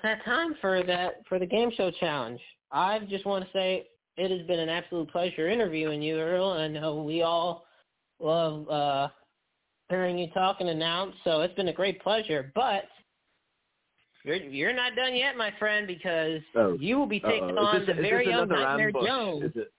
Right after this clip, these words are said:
Speaker 2: <laughs>
Speaker 1: The fun never ends around here, I'll tell you that right now.
Speaker 2: <laughs> Bring it on. I'm ready. Whatever it is, I'm ready,
Speaker 1: All right.
Speaker 2: honestly.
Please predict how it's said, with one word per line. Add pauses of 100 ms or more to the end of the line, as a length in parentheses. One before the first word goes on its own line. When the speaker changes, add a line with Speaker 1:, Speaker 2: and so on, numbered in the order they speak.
(800)
Speaker 2:
<laughs> (1600)
Speaker 1:
The
fun
never
ends
around
here,
I'll
tell
you
that
right
now. (680)
Speaker 2:
<laughs> (1000)
Bring
it
on.
I'm
ready.
Whatever
it
is, (160)
I'm
ready,
Speaker 1:
All
right.
Speaker 2:
honestly.